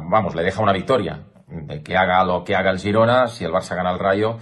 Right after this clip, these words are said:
bueno, pues ya tiene el objetivo de mínimos, que era quedar segundo, jugar la Supercopa de España el año que viene y, por supuesto, cobrar esos trece millones de euros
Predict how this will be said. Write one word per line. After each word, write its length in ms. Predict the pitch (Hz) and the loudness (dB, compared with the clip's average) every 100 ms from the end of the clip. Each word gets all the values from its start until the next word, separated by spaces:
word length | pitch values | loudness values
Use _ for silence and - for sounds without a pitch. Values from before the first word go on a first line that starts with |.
| - - _ _ - | -16 -20 _ _ -8
bueno, 200 | 76 67 | -6 -6
pues 320 | 71 - - | -14 -18 -8
ya 600 | 85 78 78 76 76 76 | -2 0 0 0 -2 -4
tiene 380 | 95 87 92 92 | -6 -4 -4 -4
el 200 | 85 82 | -4 -6
objetivo 460 | 80 - 90 104 | -8 -10 -2 2
de 100 | 101 107 | 2 2
mínimos, 500 | 120 120 131 143 - | 0 0 -2 -2 -6
que 80 | |
era 120 | 85 73 | -8 -4
quedar 240 | 82 98 | 0 0
segundo, 440 | - 110 120 123 | 0 -2 0 0
jugar 180 | 120 92 | 0 0
la 80 | 85 | -2
Supercopa 440 | 104 90 85 90 | -4 -4 -2 -2
de 40 | 92 | -2
España 240 | 90 101 | -2 -2
el 60 | 87 | -2
año 140 | 95 | -2
que 60 | 107 | -2
viene 280 | 110 113 131 | 0 0 -2
y, 80 | 120 | -6
por 160 | 92 | -12
supuesto, 380 | - - 87 95 | -16 -16 -12 -10
cobrar 260 | 85 82 85 | -6 -4 -6
esos 240 | - 87 | -8 -12
trece 240 | 90 87 | -12 -10
millones 320 | 85 80 82 - | -8 -8 -10 -8
de 60 | |
euros 280 | 85 87 | -8 -8